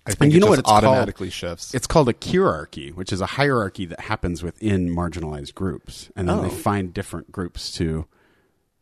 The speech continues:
Speaker 2: to discriminate against.
Speaker 1: Oh, like
Speaker 2: Yeah.
Speaker 1: gay men and, uh,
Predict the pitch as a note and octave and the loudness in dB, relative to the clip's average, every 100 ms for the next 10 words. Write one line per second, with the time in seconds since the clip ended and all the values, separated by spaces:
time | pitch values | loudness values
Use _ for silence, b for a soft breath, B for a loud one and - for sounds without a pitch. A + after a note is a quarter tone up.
0 | _ - G2+ - B3 A3+ A#2+ - - - | _ -4 -2 2 4 4 -2 -10 -18 -20
1 | - - - G3+ A2 G#2 G#2 F#3 A2+ - | -20 -14 -2 0 0 -2 -4 -4 -4 -2
2 | A#2 G#2+ G#2+ G#2 G2+ G2 F#2+ F#2 F#2+ F#2 | -4 -2 -2 -4 -6 -8 -10 -8 -8 -6
3 | F2+ F#2 F2 F2+ F2 F#2 F2+ | -8 -10 -8 -6 -4 -6 -8